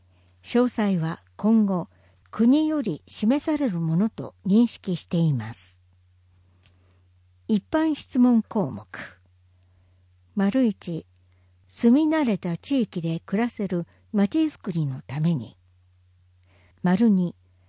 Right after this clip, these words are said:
子どもたちの健全な生育環境の確保のために。若き早苗、日本共産党。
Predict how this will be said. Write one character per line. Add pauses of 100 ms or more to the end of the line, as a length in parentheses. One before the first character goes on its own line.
(380)
子
ど
も
た
ち
の (280)
健
全
な
生
育
環
境
の (100)
確
保
の
た
め
に。 (3250)
若
き
早
苗、 (600)
日
本
共
産
党。